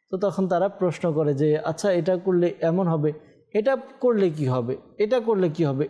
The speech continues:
এটার কি উত্তর হবে?" এরকম যখন, আহ, জানার একটা আগ্রহ হয়, যে ব্যক্তি যত বেশি প্রশ্ন করে, সে তত বেশি শিখতে পারে, জানতে পারে। অনেকে প্রশ্ন করে না, তো বাস যতটুকু বলা হলো ততটুকুই জানে, আর ডিটেলস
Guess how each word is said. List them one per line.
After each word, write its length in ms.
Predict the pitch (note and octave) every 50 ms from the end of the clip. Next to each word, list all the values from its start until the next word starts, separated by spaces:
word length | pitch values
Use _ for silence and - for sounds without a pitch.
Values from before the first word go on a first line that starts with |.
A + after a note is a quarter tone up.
| - -
এটার 320 | G#3+ G#3+ G#3 B3 B3+ A#3+ A3+ - -
কি 300 | - A3 G#3 G3 F#3+ - - - _ _ -
উত্তর 280 | E3 D3+ - F3+ D#3
হবে?" 280 | C3+ B2+ C3+ B2 C3+ C3 - - - - - - _ _ _ _
এরকম 260 | G3+ A3+ B3 C4 C4 A3+
যখন, 360 | A#3 A3+ - B3 A#3+ A#3 G#3+
আহ, 360 | - D#3 E3 F3+ F3+ F3 D3+
জানার 340 | D3 F3+ F3 F#3+ G#3 A#3+ B3
একটা 240 | A#3+ A#3+ A#3+ A#3 G#3
আগ্রহ 400 | G#3 D3+ F3+ F#3+ G3 A#3 A#3 F#3+
হয়, 180 | G3+ G#3 G#3 G#3 - - - - - _ _ -
যে 140 | D3+ A3
ব্যক্তি 520 | A#3 C4+ C4+ - - - C#4 C4+ C4+ G#3+ E3
যত 240 | G3 G#3 G3+ - C#4
বেশি 380 | B3+ G3+ G3+ G#3+ G3+ - C#4+
প্রশ্ন 440 | A3+ - B3 A#3+ G#3 - - C#4+ C4
করে, 240 | A3+ A#3 A3+ A3+ A3
সে 140 | - B3 A#3+
তত 280 | A#3+ B3+ A#3+ A#3 -
বেশি 480 | C4 G#3+ F3 E3+ E3 D3+ - C4 C4 C4 - - - - _ _ _ _
শিখতে 420 | - - C#4 C#4 B3 - C4 A#3+
পারে, 260 | G3 G3 G#3 G3+ G3
জানতে 300 | E3 E3 E3+ E3 D#3+ C#3+
পারে। 180 | C#3+ C#3+ D#3 D3
অনেকে 380 | D#3 - F3 F#3 A3 A3 G#3+ G#3+
প্রশ্ন 440 | G#3 - G3+ G3+ - - B3 A#3+
করে 200 | A3 A#3 A3+ A3+
না, 180 | A3 G#3+ G#3+ G#3 - - - - - _ _ _
তো 180 | F#3+ F3+ F3+ E3
বাস 260 | D#3 F3+ F3 D#3 D#3+
যতটুকু 480 | D#3 F3 F3 F3+ G3+ G3+ G#3+ G3 G#3+
বলা 280 | F#3 D#3+ F3 F#3 G#3 A3
হলো 180 | G#3+ A3 G#3 E3+
ততটুকুই 540 | D3+ E3+ D3+ E3 F3 G3+ A3+ G#3+ A#3+ B3
জানে, 240 | A3 A3+ G3 F#3+ G3 G3 - - - - - _ -
আর 140 | F3+ G3 F#3+
ডিটেলস 640 | F3 D3+ C#3+ D3 E3+ E3+ F3 A#3 B3 A3+ -